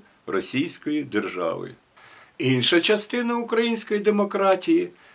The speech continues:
так звані самостійники, відстоювали необхідність створення незалежної української держави,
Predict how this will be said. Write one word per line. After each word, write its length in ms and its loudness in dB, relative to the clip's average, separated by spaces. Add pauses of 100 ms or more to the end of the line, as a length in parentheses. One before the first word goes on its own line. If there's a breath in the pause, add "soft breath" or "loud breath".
(120)
так 180 2
звані 440 2
самостійники, 1080 -2 (340 soft breath)
відстоювали 800 4
необхідність 800 0
створення 680 -2
незалежної 840 2
української 800 -2
держави, 720 -2